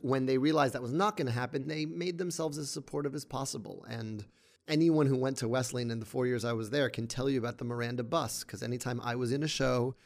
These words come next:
or involved in the show, my dad would charter a bus and bring forty people up from New York. I starred in Jesus Christ Superstar my <laughs> freshman year, and there was, like, a snowstorm, and I remember it was like, "All right, it's eight oh five, we're just holding for, for the bus," 'cause it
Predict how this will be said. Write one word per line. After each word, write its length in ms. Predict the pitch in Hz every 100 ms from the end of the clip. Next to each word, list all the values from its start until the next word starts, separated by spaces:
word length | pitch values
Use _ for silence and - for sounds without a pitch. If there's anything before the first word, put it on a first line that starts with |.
| _
or 80 | -
involved 280 | 113 113 120
in 60 | 139
the 60 |
show, 240 | 135 123 117
my 100 | 123
dad 240 | 123 127
would 140 | 120
charter 340 | - 135 139 151
a 60 |
bus 340 | 123 131 127 -
and 180 | 127 110
bring 220 | 123 117
forty 460 | - - 127 127
people 360 | 135 131 127 127
up 240 | 120 117
from 300 | - 127 127
New 80 | 127
York. 500 | 139 120 123 123 - - _ _ -
I 100 | 131
starred 460 | - - 131 139
in 120 | 123 110
Jesus 300 | 123 123 123
Christ 260 | 127 120
Superstar 400 | 131 - - - 117
my 100 | 123
<laughs> 0 |
freshman 560 | - - - 143 127
year, 320 | 127 127 120 - _ _ _
and 100 | 117
there 80 | 113
was, 100 | 107
like, 120 | 104
a 40 | 104
snowstorm, 640 | - 113 120 - 139 143
and 80 | 120
I 40 |
remember 380 | 117 117 117 113
it 40 |
was 120 | 107
like, 220 | 120 120 151
"All 60 |
right, 60 | 147
it's 120 | -
eight 140 | 156
oh 60 | 151
five, 260 | - 120 120
we're 80 |
just 160 | 143 151
holding 400 | - 120 107 104
for, 320 | - - - -
for 380 | - - - - _ _
the 80 | -
bus," 420 | - 123 - - - _ _ -
'cause 120 | 147
it 160 | 147